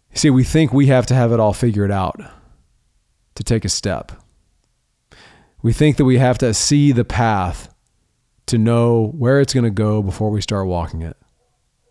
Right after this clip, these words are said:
And that's not really the way the whole thing works. See, God's promise always follows the action, not the other way around.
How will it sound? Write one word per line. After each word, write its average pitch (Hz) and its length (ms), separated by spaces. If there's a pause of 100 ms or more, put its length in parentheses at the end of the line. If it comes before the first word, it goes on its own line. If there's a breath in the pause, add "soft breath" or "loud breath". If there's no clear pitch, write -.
(1500)
And 110 500 (640)
that's 117 240
not 135 240
really 120 280
the 101 120
way 104 480 (220)
the 95 80
whole 95 140
thing 95 240
works. 98 300
See, 104 120
God's 113 380
promise 127 540
always 110 380
follows 104 400
the 95 120
action, 101 440
not 90 180
the 98 120
other 92 160
way 87 100
around. 82 480